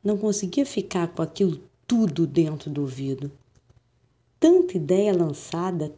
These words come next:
tanto problema contado. Eram muitos acordes dissonantes que tomavam conta do corpo de Jonas,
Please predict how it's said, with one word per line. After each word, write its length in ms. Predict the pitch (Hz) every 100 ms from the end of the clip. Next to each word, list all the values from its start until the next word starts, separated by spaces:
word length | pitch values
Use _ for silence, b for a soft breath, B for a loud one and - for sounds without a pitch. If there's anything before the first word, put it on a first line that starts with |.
| _
tanto 360 | - 269 302 -
problema 500 | - 170 175 180 175
contado. 680 | - 151 - 180 185 165 147 _ _ _ _ _ _
Eram 200 | 220 240
muitos 720 | 233 233 240 262 294 294 214
acordes 640 | 202 - 180 185 196 160 156
dissonantes 960 | 180 - 202 180 175 196 208 - -
que 100 | -
tomavam 460 | - 185 196 214 208
conta 440 | - 190 208 202
do 100 | 160
corpo 340 | - 180 180
de 160 | 170 165
Jonas, 600 | 139 165 175 175 156 -